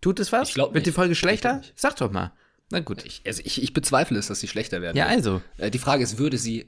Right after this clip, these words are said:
Speaker 2: noch viel besser werden, weil sie ist ja eh schon gut, aber würde sie noch besser werden mit noch mehr Vorbereitung?
Speaker 1: Ja, da möchte ich dann
Speaker 2: Keine Ahnung.
Speaker 1: erstmal, äh, signifikante Studien zu sehen mit einem niedrigen P-Wert, so. Jetzt sag mal an.
Speaker 2: Das könnte ich nicht, könnte ich nicht, zwar nicht auswerten,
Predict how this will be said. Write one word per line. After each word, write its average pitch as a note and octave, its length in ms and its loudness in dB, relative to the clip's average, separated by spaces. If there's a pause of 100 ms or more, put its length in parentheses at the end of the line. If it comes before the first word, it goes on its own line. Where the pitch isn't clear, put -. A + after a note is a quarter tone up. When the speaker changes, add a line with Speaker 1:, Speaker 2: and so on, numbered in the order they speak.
Speaker 2:
noch A#2 300 0
viel B2 160 0
besser G#2 320 0
werden, D#2 200 -6
weil F2+ 120 -6
sie F2+ 100 -8
ist E2+ 80 -6
ja - 80 -6
eh G2+ 60 -6
schon E2+ 160 -8
gut, E2 100 -6
aber F2+ 120 -6
würde F#2 120 -8
sie F#2 140 -10
noch B2 220 -6
besser A2 260 -2
werden G2 160 -8
mit - 120 -12
noch A#2 200 -8
mehr E2+ 120 -8
Vorbereitung? D#2 540 -10
Speaker 1:
Ja, A2 140 2
da A2+ 100 4
möchte A#2+ 240 2
ich C3 80 -4
dann B2+ 80 2
Speaker 2:
Keine A#2+ 140 4
Ahnung. A#2 80 4
Speaker 1:
erstmal, A#2+ 500 4
äh, A2+ 360 4
signifikante A2 760 -2
Studien G#2+ 420 0
zu G#2+ 160 -2
sehen G2 160 2
mit G2 140 0
einem G#2 80 2
niedrigen G2+ 360 -2
P-Wert, E2 460 -2
so. D#2+ 180 -2 (440)
Jetzt A2+ 160 -2
sag G2 160 0
mal G2 100 0
an. D#2+ 220 -4 (420)
Speaker 2:
Das - 160 -4
könnte A2+ 220 -2
ich A2+ 80 -4
nicht, - 320 -6
könnte A#2 160 -2
ich - 60 -8
nicht, A2+ 120 -6
zwar - 140 -2
nicht G#2+ 160 -4
auswerten, D#3+ 460 0